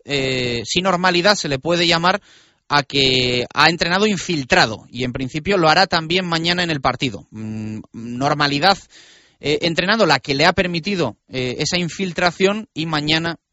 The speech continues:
mm, me da a mí que van a repetir los médicos del Real Valladolid para que Dani pueda jugar frente al Málaga Club de Fútbol.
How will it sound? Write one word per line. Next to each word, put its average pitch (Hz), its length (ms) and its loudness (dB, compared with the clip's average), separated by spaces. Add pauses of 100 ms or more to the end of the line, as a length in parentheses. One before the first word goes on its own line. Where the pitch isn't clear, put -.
(100)
mm, 123 40 -8
me 117 460 -4
da 135 80 0
a 151 40 0
mí 156 100 -2
que 151 100 -2
van 156 140 2
a 147 80 2
repetir 143 420 -2
los 135 200 -4
médicos 139 420 -4
del 127 140 -4
Real 147 200 -2
Valladolid 127 400 0
para 156 240 2
que 135 140 -2
Dani 160 280 0 (460)
pueda 160 240 2
jugar 147 360 0
frente 180 520 -2
al 190 280 2 (120)
Málaga 165 560 0
Club 160 320 -2
de 131 180 -4
Fútbol. 98 440 -10